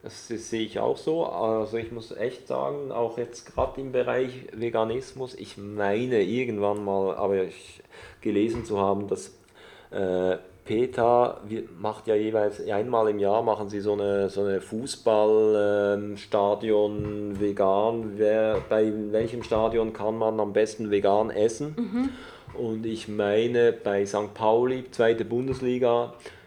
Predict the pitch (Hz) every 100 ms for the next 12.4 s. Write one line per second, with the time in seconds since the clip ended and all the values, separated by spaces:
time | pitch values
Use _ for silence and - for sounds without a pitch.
0 | - 113 113 - 107 - - 104 98 95
1 | 107 98 92 101 107 98 95 98 98 -
2 | - - 101 101 104 - - 95 104 98
3 | 95 95 95 92 101 101 101 - - -
4 | 101 95 - 87 76 - - - - 98
5 | 95 90 95 - 104 107 113 110 - 95
6 | 90 110 107 110 127 127 127 127 - -
7 | - - 107 107 113 113 110 101 120 123
8 | - - 98 101 110 127 131 131 - -
9 | - - - - 101 104 101 101 101 101
10 | 101 101 82 - - _ _ 101 104 107
11 | 107 104 101 98 113 143 131 120 113 117
12 | 110 113 139